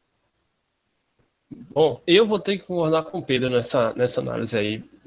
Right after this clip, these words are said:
Com, é, porque, assim, eu analiso a, a questão do, do jogo contra os Bucks, foi aquela questão física mesmo, muito pegada, embora teve o fator também psicológico, que toda aquela discussão sobre Duke, Bears, não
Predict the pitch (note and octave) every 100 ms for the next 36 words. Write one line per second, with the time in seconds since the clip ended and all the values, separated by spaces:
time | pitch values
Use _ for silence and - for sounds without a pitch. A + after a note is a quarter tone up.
0 | - C#3 A#2+ - - B2+ A#2+ A#2+ A#2 A#2
1 | - F3 - D3 C3+ D3+ D#3 D#3+ E3 D#3+
2 | D3 D3+ C#3+ D3+ C3 D3 D3+ C3+ D3 B2+
3 | A#2+ A2 G2+ G2 A#2+ A2+ C3+ A#2 - A#2+
4 | G#2+ G2+ A2+ C#3 - - - C#3 D3 D3
5 | C#3+ C3 - D#3 - E3 D#3 - F3+ B2+
6 | C3 C3+ C#3 D3 A#2+ A#2+ D3 D#3 E3+ E3+
7 | E3 D3 D3 C3 - B2 A#2+ A#2 - -
8 | A#2 G2 G2 C3 C3 - A2 _ A2 G#2
9 | F#2+ - _ _ _ _ _ - C3 B2+
10 | C3+ B2 A#2+ C3 A#2 B2+ B2 - A#2+ G#2
11 | G#2+ G#2 G2 G2+ - _ G#2 C#3 D3 C3
12 | A2+ G2 A2+ C#3+ D3 C#3+ C3 B2+